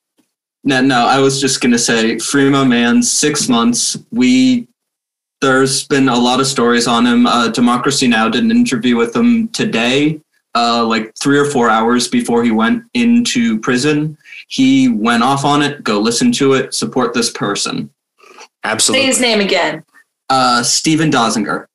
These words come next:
Speaker 3: Steven Dozinger. Does he have a GoFundMe?
Speaker 1: Absolutely. There are quite a few, I believe.
Speaker 2: Excellent.
Speaker 3: Steven Dozinger. He has a GoFundMe. That's all I have to say about that.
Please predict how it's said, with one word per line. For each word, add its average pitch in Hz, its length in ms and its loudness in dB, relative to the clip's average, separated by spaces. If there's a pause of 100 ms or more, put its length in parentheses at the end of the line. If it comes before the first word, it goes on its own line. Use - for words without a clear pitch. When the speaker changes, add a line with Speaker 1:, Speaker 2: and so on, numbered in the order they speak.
(380)
Speaker 3:
Steven 220 420 2
Dozinger. 165 640 -2 (540)
Does 180 120 0
he 185 80 4
have 220 160 2
a 226 60 0
GoFundMe? 294 800 0 (500)
Speaker 1:
Absolutely. 127 760 0
There 113 120 0
are - 160 -12 (160)
quite 151 380 0
a 143 40 0
few, 110 340 0
I 104 80 0
believe. 104 680 -2 (1080)
Speaker 2:
Excellent. 240 140 -2
Speaker 3:
Steven 254 360 0
Dozinger. 185 560 2
He 170 80 2
has 208 160 0
a 208 60 2
GoFundMe. 185 720 -2 (1600)
That's 196 260 -2
all 185 180 2
I 196 80 2
have 190 120 0
to 202 60 0
say 196 200 2
about 190 300 0
that. 170 260 -2